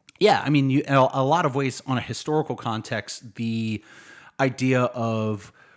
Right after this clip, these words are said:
racial superiority and, and whatnot played a lot into sort of the decision making from that. And I think now,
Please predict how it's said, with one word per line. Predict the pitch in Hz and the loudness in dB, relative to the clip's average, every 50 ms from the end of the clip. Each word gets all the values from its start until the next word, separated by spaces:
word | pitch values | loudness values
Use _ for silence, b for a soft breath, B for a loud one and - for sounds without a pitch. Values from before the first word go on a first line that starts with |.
| b b | b b
racial | - 104 123 123 120 - - 131 120 113 113 113 110 113 113 110 - - | -6 -4 -2 -2 -2 -2 -2 -2 0 0 0 0 -2 -2 -4 -6 -10 -12
superiority | - - - - 117 - 135 123 110 110 110 113 110 107 104 104 | -10 -8 -6 -6 -6 -4 -4 -2 -2 0 -2 -2 -2 -4 -6 -8
and, | 104 - - | -8 -10 -10
and | - 117 110 110 - - 113 107 | -8 -8 -8 -8 -8 -8 -8 -6
whatnot | 107 107 104 107 107 110 - - _ - | -6 -6 -6 -6 -8 -8 -10 -12 _ -12
played | - - 120 117 117 | -6 -4 -4 -2 -2
a | 113 | -2
lot | 110 107 110 107 110 107 | -2 -2 0 0 0 0
into | 107 110 110 - - 117 107 98 | -2 -4 -4 -4 -4 -4 -4 -4
sort | - - 120 107 | -4 -4 -4 -4
of | 104 98 | -4 -6
the | 104 | -8
decision | 87 85 117 - - 196 185 - 139 | -10 -8 -8 -6 -6 -6 -6 -6 -6
making | 107 104 - - 101 | -6 -6 -8 -10 -12
from | - 107 101 | -12 -10 -10
that. | 95 85 | -10 -8
And | - 120 | -4 -4
I | 135 131 | -4 -2
think | - 165 165 - | -2 -4 -6 -6
now, | - 101 113 123 135 147 156 139 113 107 101 101 110 117 | -8 -8 -6 -4 0 0 2 2 2 0 -2 -2 -4 -8